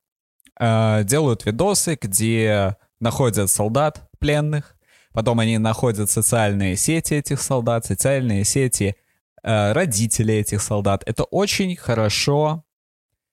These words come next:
показывает, кто именно воюет и кто такие в целом вот русские. Этот самый, э, прославленный глубинный народ, как он выглядит, чем он живет, какие у него ценности.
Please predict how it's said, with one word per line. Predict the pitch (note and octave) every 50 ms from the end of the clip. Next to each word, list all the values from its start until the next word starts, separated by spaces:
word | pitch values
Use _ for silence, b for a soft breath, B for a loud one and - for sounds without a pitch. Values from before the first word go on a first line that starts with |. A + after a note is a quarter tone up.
| _ -
показывает, | - A#2+ - - C#3 C#3 A#2 A2 A2+ A#2 A2 -
кто | - - - - C3+ C3+ A#2+ - - -
именно | B2+ B2 B2+ C3 A#2+ A#2 A2 G#2+ G#2+ G#2 G2 G2+ G#2 -
воюет | - A#2 A2+ A2 A2+ C3 D#3+ G#3 A3 G#3 - - - - _ _ _ _ _ _ _ _
и | - A2 A2 A2 A2 A2
кто | - - - - F3+ G3 G#3 G3+
такие | F#3+ - C3+ - - - D3 D3 C#3+ C3+
в | A#2 -
целом | - - B2+ B2+ C3 B2 A2 G#2
вот | G#2 G2 -
русские. | - G#2+ G2 - - - G2+
Этот | G#2+ - G#2+ -
самый, | - - C3 B2+ A#2 A2+ A2 G#2 G2 G2+ - _ _ _ _ _ _
э, | G#2+ G#2 G2+ G2+ G2+ G2+
прославленный | - - A#2 - - C3+ B2 A2+ A2 A2 G#2+ G#2+ G2+ F#2+
глубинный | F#2+ G2+ A#2+ A#2 A#2+ G#2+ G2+ A#2+ A#2 A2 G#2+ G2+ G2+
народ, | G2+ G2 G#2 C3+ F3 G3 F3+ -
как | - B2+ A2+ - -
он | A2 G2 G2+
выглядит, | F#2+ D3+ E3 E3 D#3+ D3+ C3 A#2+ A#2+ G#2+
чем | - - A#2+ A2+ G2+ G2
он | F2+ E2 E2
живет, | - - F#2 A2+ D#3+ E3+ - -
какие | - F#2+ - - - A2 G#2
у | G2 F#2+
него | F#2+ F2 F2+ F#2+
ценности. | - - - F3+ F#3 F3 E3 D#3 D3 - - - C#3 C3+